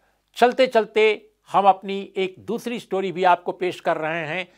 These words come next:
दो हज़ार बाईस में देश की प्रगति का एक खाका, दावा किया जाता रहा है सरकार की तरफ से, देश बहुत तरक्की कर गया है। टीवी पुरम पर आता है कि जल्दी ही देश विश्वगुरु बन जाएगा, पर वैश्विक स्तर पर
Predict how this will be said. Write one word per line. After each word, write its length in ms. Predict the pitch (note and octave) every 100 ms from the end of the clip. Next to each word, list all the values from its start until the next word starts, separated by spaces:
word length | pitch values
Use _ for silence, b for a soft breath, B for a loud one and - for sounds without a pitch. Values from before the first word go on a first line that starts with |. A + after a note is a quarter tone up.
| b
दो 160 | B2 G#3
हज़ार 280 | G#3+ G#3+ G#3+
बाईस 500 | D3 F3 B3 A3+ -
में 260 | A3 A#3 A#3+ _ _ _ _
देश 500 | F2 F3+ A#3+ A#3+ -
की 200 | - A3
प्रगति 500 | - - G#3+ A3+ A3
का 140 | G#3
एक 200 | G3+ G3+ -
खाका, 520 | - F#3+ F#3+ F3 - _ _ _ _ _
दावा 320 | G#2+ F3+ A3+
किया 280 | G#3+ G#3 G3+
जाता 320 | G3 G3 G3
रहा 240 | F#3+ F3 F#3+
है 100 | F#3
सरकार 420 | F#3 - F3 F3+
की 160 | F3
तरफ 280 | E3+ E3+ E3+ -
से, 100 | F3
देश 340 | A2+ E3+ - C#3+
बहुत 280 | E3 F3+ -
तरक्की 340 | D#3+ E3 G3
कर 200 | D#3 C#3+
गया 180 | A#2+ A#2
है। 280 | G#2 G#2 - -
टीवी 240 | G3+ G#3
पुरम 320 | - F#3+ F#3
पर 180 | F3 F3
आता 300 | E3+ E3+ E3+
है 220 | E3 F3 b b b
कि 100 | E3+
जल्दी 380 | A2 F#3+ G#3 G#3+
ही 160 | F#3
देश 260 | D3+ F3 - C3+ -
विश्वगुरु 480 | C3+ D#3 F#3+ E3 E3
बन 180 | D3 C#3
जाएगा, 480 | C3 A2+ G#2+ - - b b b
पर 120 | A3+ G#3+
वैश्विक 640 | C3 G3 A3+ - D4+ -
स्तर 300 | - - G3+
पर 320 | G3+ A3 A3+